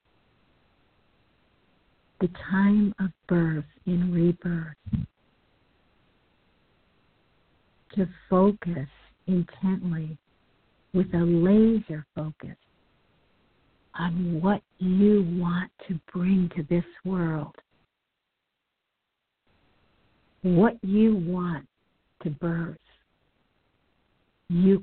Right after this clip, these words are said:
can meander about, or you could laser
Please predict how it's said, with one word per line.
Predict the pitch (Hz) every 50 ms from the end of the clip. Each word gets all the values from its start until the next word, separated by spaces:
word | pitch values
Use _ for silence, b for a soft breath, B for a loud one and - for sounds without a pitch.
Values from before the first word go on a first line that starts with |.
| -
can | - 190 170 165 165 156 156 - _ _ _ 175
meander | 180 185 180 170 156 151 165 170 180 196 220 233 220 226 226 220 220
about, | 220 202 - 202 190 190 202 208 226 226 - - - _ _ _ _ _ _ _ _ _ _ _ _ _ _ _ _ _ _ _ _ _ _ _ _ _ _ - - _ _ _ _ _ _ _
or | - 190 185 175 180
you | 180 170 165
could | 160 - 175 143
laser | 143 147 156 160 180 196 185 190 196 196 185